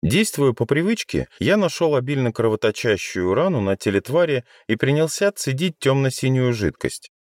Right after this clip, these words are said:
Спустя пару минут я до половины наполнил ёмкость и направился на кухню, где о чём-то беседовали Михаил и Игнат.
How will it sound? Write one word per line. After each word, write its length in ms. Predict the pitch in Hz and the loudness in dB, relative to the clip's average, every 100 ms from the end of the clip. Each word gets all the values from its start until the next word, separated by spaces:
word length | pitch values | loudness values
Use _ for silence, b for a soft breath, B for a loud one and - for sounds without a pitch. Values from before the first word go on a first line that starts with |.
| _ | _
Спустя 440 | - - 98 - 90 | -2 2 2 2 2
пару 240 | 95 95 | 2 0
минут 360 | 98 139 156 107 | 0 -2 -2 0
я 120 | 101 | 0
до 100 | 98 | 2
половины 440 | 101 107 139 123 | 0 0 0 0
наполнил 560 | 107 101 110 104 104 101 | 0 0 2 0 0 -2
ёмкость 560 | 110 165 151 120 - | 0 -2 0 -4 0
и 40 | 113 | 0
направился 640 | 107 - 127 123 113 - | 0 2 0 0 -2 -2
на 160 | 120 127 | -2 0
кухню, 500 | 123 92 - 71 65 _ | 0 -2 -2 -4 -4 _
где 380 | - 87 87 82 | -4 0 4 4
о 80 | 80 | 2
чём-то 340 | - 85 78 | 0 -2 -2
беседовали 600 | 78 82 - 113 92 82 | -2 -2 0 2 2 2
Михаил 600 | 80 85 - 87 101 110 - | 0 -2 0 0 0 -4 -4
и 180 | 95 95 | 0 0
Игнат. 500 | 92 92 76 65 | 2 2 0 -2